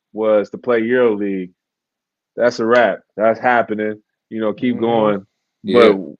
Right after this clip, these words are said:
Speaker 1: you know, we wanna see, you know, we'll talk about this afterwards even, but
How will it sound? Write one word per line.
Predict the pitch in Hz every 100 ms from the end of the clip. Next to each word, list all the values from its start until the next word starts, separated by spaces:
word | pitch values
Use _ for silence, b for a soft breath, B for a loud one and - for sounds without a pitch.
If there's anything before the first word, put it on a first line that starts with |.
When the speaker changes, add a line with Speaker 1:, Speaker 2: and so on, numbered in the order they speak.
| _
Speaker 1:
you | 110 127
know, | 107 101 95 -
we | 101 120
wanna | 190 180 151
see, | 139 151 147 135
you | 123 127 156
know, | 120
we'll | 113 170 175
talk | 156 139
about | 135 131
this | 123 131
afterwards | 151 151 120 117 113
even, | 113 104
but | 98 101